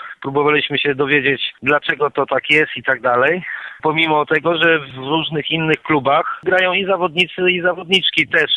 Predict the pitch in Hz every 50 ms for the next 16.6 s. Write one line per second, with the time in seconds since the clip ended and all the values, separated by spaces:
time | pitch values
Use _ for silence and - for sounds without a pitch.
0 | - - - - 156 - - - - 165 147 - 175 160 160 156 139 - - 143
1 | - - 147 - - 151 147 - - - 135 143 139 139 143 151 147 147 131 131
2 | 117 104 104 123 170 180 - - - - - - - 131 135 - - 135 127 -
3 | 139 131 120 - - 170 202 - - - - 143 170 165 160 175 175 165 - 175
4 | - 170 160 160 160 - - - - 160 156 160 156 - - - 151 151 135 143
5 | 151 143 135 113 95 - - 131 147 165 165 160 151 143 131 123 117 - - -
6 | - 160 156 156 143 - 156 147 143 143 135 - - 131 139 147 170 156 - -
7 | 147 - - 147 139 - 143 135 - 135 123 - 139 131 135 131 113 120 127 -
8 | - 113 110 98 113 131 147 160 - - - 175 185 196 185 - 180 180 175 175
9 | 175 180 190 190 196 - - 165 175 165 - 175 180 165 160 170 170 160 - -
10 | 170 165 165 151 170 160 - - - 165 156 - 180 175 156 175 185 - - -
11 | 180 127 135 131 117 110 104 - 104 90 82 - - - 117 123 127 123 - 143
12 | 143 139 143 147 147 139 131 156 156 151 151 135 - 151 147 143 - 156 151 156
13 | 151 - - 156 156 156 151 139 151 156 156 160 160 165 170 156 - - - 143
14 | 143 139 139 143 135 - 143 135 135 139 147 143 - - 143 135 - 139 139 131
15 | 120 120 131 139 139 143 143 - - 135 131 123 127 127 131 135 135 135 139 135
16 | 123 123 120 131 117 131 123 113 104 - -